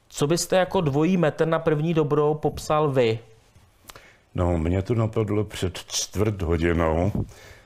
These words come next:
Speaker 2: takže nevím, jestli ten první nápad bude ten nejlepší, ale zkusím to.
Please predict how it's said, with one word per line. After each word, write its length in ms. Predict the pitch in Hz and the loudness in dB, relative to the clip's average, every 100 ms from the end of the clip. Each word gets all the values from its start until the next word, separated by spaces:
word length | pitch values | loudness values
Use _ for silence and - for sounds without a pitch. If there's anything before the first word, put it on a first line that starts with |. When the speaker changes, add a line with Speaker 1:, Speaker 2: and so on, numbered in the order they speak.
| - | -4
Speaker 2:
takže 340 | 107 98 95 | 0 2 2
nevím, 500 | 98 101 104 113 120 | 0 0 2 2 0
jestli 480 | 107 98 - - 101 | 0 -2 -4 -6 -6
ten 280 | 92 101 92 | -2 -2 -4
první 460 | - 98 90 98 98 | -2 -2 -2 0 0
nápad 680 | 90 82 101 92 - - - | 0 0 -2 -4 -6 -14 -10
bude 280 | - 87 87 | -6 -2 0
ten 260 | 95 90 | 0 0
nejlepší, 580 | 82 85 85 78 - 98 | 2 2 0 -2 -6 -2
ale 160 | 95 92 | -2 -4
zkusím 500 | - 80 - 82 73 | -6 -12 -10 -8 -8
to. 220 | 73 | -10